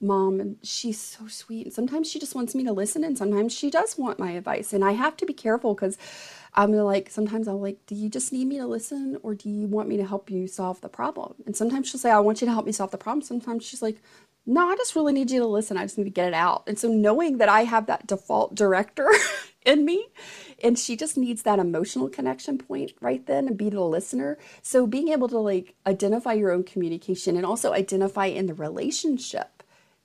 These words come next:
you know, what that person might need in that moment, 'cause it changes, you know, and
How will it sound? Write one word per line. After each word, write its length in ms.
you 160
know, 340
what 300
that 180
person 640
might 320
need 280
in 140
that 180
moment, 500
'cause 220
it 180
changes, 760
you 80
know, 320
and 420